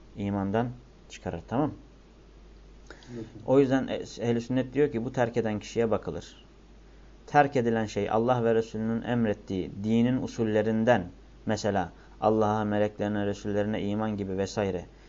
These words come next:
Speaker 1: şeylerin dışında bir şey ise veya terk ettiği sözlü ameli vaciplerden olup da dinin usulleri dışında olan amellerdense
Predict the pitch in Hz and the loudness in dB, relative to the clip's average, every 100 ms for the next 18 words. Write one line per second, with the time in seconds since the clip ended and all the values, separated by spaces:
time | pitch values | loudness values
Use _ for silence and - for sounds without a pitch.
0 | - - - 110 110 123 123 110 - 113 | -20 -10 4 6 8 6 2 -2 -2 0
1 | 117 131 117 - 101 95 135 151 - - | 2 2 0 0 -2 -2 -4 -4 -6 -20
2 | - - - 113 120 117 123 120 117 113 | -20 -20 2 6 6 6 2 2 -2 -2
3 | 110 98 - 107 107 117 113 110 110 90 | -4 -4 -2 -2 2 2 2 4 4 2
4 | - - - - - - - - 104 110 | -4 -20 -20 -20 -20 -20 -20 -2 4 4
5 | 110 110 110 113 110 123 117 123 - 95 | 4 0 2 2 2 2 2 0 -2 -2
6 | 80 - 104 113 123 110 113 120 107 113 | -2 -6 -2 0 0 -2 -4 -2 2 2
7 | 120 113 110 110 120 113 107 98 - - | 0 -4 -2 0 2 4 2 -2 -8 -18
8 | - - - - - - - - - - | -20 -20 -20 -20 -20 -20 -20 -20 -20 -4
9 | 113 113 110 113 110 139 123 - 143 | 0 2 4 4 4 2 2 -2 -4